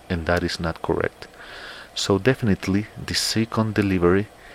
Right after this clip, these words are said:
is to place ourselves in a fundamentally basic context, and is that the book of Genesis, or the book of chaos as we call it,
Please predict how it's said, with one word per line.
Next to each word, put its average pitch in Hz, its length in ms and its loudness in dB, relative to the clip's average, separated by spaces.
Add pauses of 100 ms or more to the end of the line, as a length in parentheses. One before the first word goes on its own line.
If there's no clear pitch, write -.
(360)
is 107 160 2
to 135 120 2
place - 420 2
ourselves 113 640 6
in 98 140 0
a 95 80 2
fundamentally 101 800 2
basic 95 540 2
context, - 720 -2 (640)
and 87 160 0
is 95 160 2
that 95 160 2
the 85 100 4
book - 260 -2
of 120 140 -2
Genesis, 95 640 -2 (640)
or 82 120 4
the 76 120 0
book - 240 -4
of - 280 -4
chaos 90 480 2
as - 100 -2
we 82 100 2
call - 320 -4
it, - 200 -8